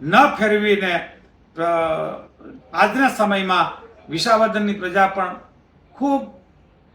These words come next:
સજાગ છે અને એ હંમેશને માટે અલગ જ વાત કરે છે, અલગ જ માણસને પસંદ કરે છે.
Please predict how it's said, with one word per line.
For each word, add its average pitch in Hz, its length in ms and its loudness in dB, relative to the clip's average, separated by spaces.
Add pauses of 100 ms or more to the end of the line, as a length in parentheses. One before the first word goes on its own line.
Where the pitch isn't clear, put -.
(140)
સજાગ 220 460 4
છે 262 180 0 (600)
અને 196 240 -2
એ 208 540 -6 (200)
હંમેશને 262 520 4
માટે 190 560 0 (240)
અલગ 285 340 6
જ 208 120 2
વાત 196 300 4
કરે 185 200 -2
છે, 180 460 -10
અલગ 262 300 2
જ 214 220 0
માણસને 202 360 0
પસંદ 208 400 -4
કરે 202 180 0
છે. - 380 -8